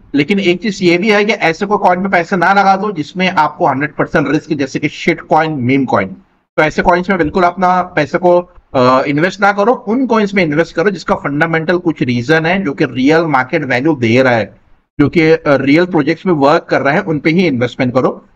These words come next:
तो ही आपको अच्छा return मिलेगा।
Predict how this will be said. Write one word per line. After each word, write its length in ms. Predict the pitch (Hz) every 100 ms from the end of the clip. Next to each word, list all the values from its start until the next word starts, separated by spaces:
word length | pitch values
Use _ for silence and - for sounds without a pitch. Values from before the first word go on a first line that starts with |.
| -
तो 100 | 165
ही 140 | 185 196
आपको 340 | 139 - 151
अच्छा 580 | 160 - 147 - 160 165 - _ -
return 360 | 120 117 120 - _ _ _
मिलेगा। 500 | 139 139 139 107 -